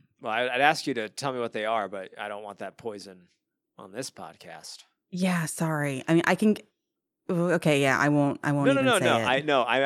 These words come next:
Speaker 1: I, I'm, I'm actually curious.
Speaker 2: So my hot take was,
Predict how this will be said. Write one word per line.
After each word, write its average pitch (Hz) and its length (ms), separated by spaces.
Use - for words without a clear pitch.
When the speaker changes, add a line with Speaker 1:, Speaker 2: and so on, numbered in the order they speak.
Speaker 1:
I, - 60
I'm, 143 120
I'm 135 280
actually 131 320
curious. 95 640
Speaker 2:
So - 160
my 220 180
hot 262 180
take 226 220
was, 165 520